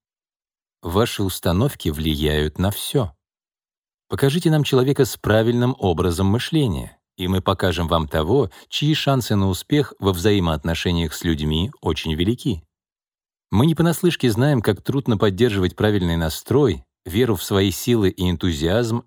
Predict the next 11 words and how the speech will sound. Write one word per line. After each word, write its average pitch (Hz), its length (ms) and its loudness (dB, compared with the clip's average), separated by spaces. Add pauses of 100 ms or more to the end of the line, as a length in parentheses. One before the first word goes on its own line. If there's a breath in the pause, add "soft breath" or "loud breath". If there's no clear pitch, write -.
не 101 180 2
говоря 78 340 0
уже 76 220 -2
о - 20 -2
мотивации, 85 760 -2 (300 loud breath)
катаясь 139 440 2
на 92 100 2
качелях, 165 600 0
называемых 90 920 0
серьезными 76 760 -2
отношениями. 90 840 -4